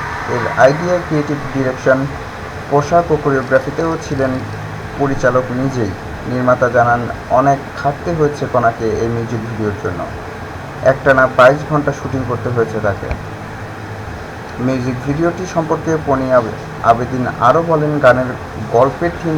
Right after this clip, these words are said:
অনুযায়ী এই ধরনের বন জঙ্গল দেশে আছে, সেখানে গিয়ে শুটিং করা একেবারেই অসম্ভব।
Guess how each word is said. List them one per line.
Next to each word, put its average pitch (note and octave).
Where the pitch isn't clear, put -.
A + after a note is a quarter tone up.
অনুযায়ী B2+
এই B2
ধরনের A#2+
বন A#2+
জঙ্গল C3+
দেশে B2+
আছে, F2+
সেখানে C#3
গিয়ে C3
শুটিং D3
করা D3
একেবারেই C#3
অসম্ভব। G#2